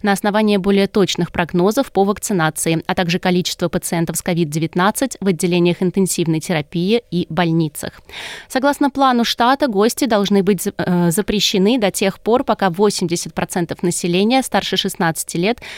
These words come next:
не получат обе дозы вакцины. Но профессор Саттон сказал, что он готов изменить ограничения на домашние визиты, когда Виктория достигнет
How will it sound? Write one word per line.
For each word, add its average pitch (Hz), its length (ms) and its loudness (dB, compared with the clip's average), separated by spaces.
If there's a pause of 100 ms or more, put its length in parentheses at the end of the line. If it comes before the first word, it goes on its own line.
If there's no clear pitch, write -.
(180)
не 247 100 4
получат 202 560 0
обе 208 260 2
дозы 175 300 0
вакцины. 165 580 0 (300)
Но 226 160 2
профессор 202 500 0
Саттон 226 420 0
сказал, 262 360 2
что - 160 -4
он 185 100 4
готов 180 360 0
изменить 208 480 2
ограничения 170 640 0
на 170 80 2
домашние 170 500 0
визиты, 156 220 -2 (240)
когда 165 240 -2
Виктория 190 480 0
достигнет 185 560 0